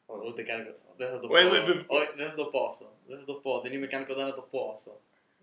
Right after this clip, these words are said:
Speaker 2: Νόμιζα θα έλεγες ούτε καν
Speaker 1: Όχι,
Speaker 2: κοντά.
Speaker 1: όχι. Είναι... όχι, αλλά δεν θα το πω ποτέ.
Speaker 2: Ε, αυτό είναι βλασφημία, που λέγει ο Stephen A.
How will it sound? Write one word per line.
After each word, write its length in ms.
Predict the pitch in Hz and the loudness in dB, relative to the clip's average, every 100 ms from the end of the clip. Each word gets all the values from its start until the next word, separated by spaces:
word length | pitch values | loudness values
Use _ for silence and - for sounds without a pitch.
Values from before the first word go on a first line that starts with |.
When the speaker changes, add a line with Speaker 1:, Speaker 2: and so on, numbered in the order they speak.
| _ _ | _ _
Speaker 2:
Νόμιζα 260 | 143 139 143 | -2 -2 -2
θα 140 | 143 | 0
έλεγες 280 | 131 139 - | 2 0 -4
ούτε 160 | 143 143 | -6 2
καν 240 | 139 139 | 4 4
Speaker 1:
Όχι, 80 | 135 | 4
Speaker 2:
κοντά. 360 | 127 135 135 135 | 6 8 8 8
Speaker 1:
όχι. 300 | 127 123 135 | 6 2 -6
Είναι... 260 | 160 160 - - - - | -6 -6 -8 -16 -14 0
όχι, 340 | 135 135 185 | 2 2 0
αλλά 200 | 156 139 | 0 -2
δεν 100 | 147 | -4
θα 80 | 147 | -6
το 80 | 135 | -8
πω 220 | 131 120 120 | -6 -8 -8
ποτέ. 300 | 113 117 113 _ | -12 -12 -14 _
Speaker 2:
Ε, 240 | 143 139 147 | -14 -12 -12
αυτό 200 | - 156 | -8 -6
είναι 100 | 156 | 0
βλασφημία, 880 | 151 139 - 151 165 190 127 - - - - - - _ - - | 2 4 2 0 6 8 8 4 -10 -16 -16 -16 -20 _ -20 -10
που 120 | 147 | 0
λέγει 220 | 143 143 | 2 4
ο 40 | 143 - | 2 -4
Stephen 220 | 139 139 | -2 0
A. 360 | 139 131 135 | 2 2 2